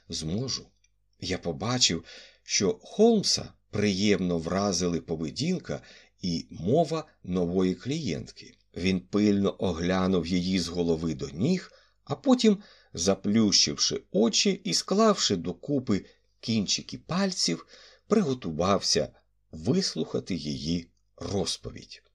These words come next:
П'ять років, — почала вона, — я була гувернанткою в родині полковника Спенса Манро.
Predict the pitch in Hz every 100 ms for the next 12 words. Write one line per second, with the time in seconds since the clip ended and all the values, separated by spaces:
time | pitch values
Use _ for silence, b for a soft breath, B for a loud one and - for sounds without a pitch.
0 | _ _ _ _ _ _ _ _ 92 90
1 | 87 82 - - - 208 247 - - _
2 | - - 80 80 73 78 78 B B B
3 | B 101 127 110 107 107 92 92 87 87
4 | 120 160 101 87 - 82 82 B B 87
5 | 107 110 139 202 190 - 90 85 - 135
6 | 151 143 - 127 B B - - 90 104
7 | 117 - 104 - _ _ 95 107 131 73
8 | 69 -